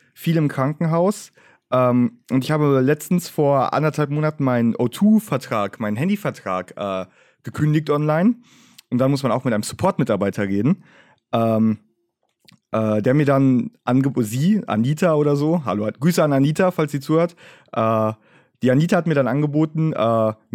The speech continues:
einen besseren Tarif rauszusuchen, weil ich wollte wegen meines Tarifs kündigen, weil ich hab vierzig Euro bezahlt für fünf Gigabyte Datenvolumen und keine Telefonflat.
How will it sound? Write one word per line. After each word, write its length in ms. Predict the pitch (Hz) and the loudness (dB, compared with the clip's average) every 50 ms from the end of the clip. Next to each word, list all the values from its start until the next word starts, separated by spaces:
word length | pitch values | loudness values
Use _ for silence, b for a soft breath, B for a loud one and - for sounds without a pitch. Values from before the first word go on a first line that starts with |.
| 117 | 0
einen 80 | 123 117 | 0 2
besseren 260 | 147 151 151 156 147 | 0 -2 -2 -2 -4
Tarif 300 | 131 135 131 160 147 - | -2 -2 -2 -2 -2 -2
rauszusuchen, 340 | 120 107 - - 113 101 107 | -2 -4 -2 -4 -6 -4 -2
weil 120 | 104 104 | -2 -2
ich 40 | 101 | -2
wollte 220 | 110 135 143 139 139 | -2 -2 -2 0 -2
wegen 140 | 131 123 | -2 0
meines 180 | 120 113 110 - | 0 -2 -2 -4
Tarifs 280 | - 117 113 110 - - | -6 -4 -4 -4 -6 -6
kündigen, 180 | - 98 95 | -8 -6 -4
weil 80 | 92 92 | -4 -4
ich 80 | - | -6
hab 100 | 104 - | -6 -10
vierzig 340 | - - 165 165 - 175 151 | -6 -4 -4 -2 -2 -2 -2
Euro 160 | 139 135 131 | 0 0 0
bezahlt 440 | 127 127 120 - 135 120 120 120 117 | -2 -4 -4 -4 -2 -2 -2 -2 -4
für 100 | - - | -6 -12
fünf 300 | - - 160 165 156 - | -6 -4 -4 -4 -4 -4
Gigabyte 840 | - 147 131 139 135 123 131 127 123 120 120 120 107 - - - - | -6 -2 0 0 2 2 2 2 4 2 2 0 -2 -6 -12 -6 -2
Datenvolumen 520 | 120 123 - 135 127 117 120 117 113 113 | -2 -2 0 -2 -2 0 0 0 0 -2
und 120 | 107 - | -2 -4
keine 320 | - - 131 120 120 127 120 | -8 -8 -6 -4 -2 -2 -2
Telefonflat. 680 | - 131 117 117 - - 139 143 135 - 165 160 165 | -2 -4 -6 -4 -4 -2 -4 -4 -2 -2 -2 -2 -2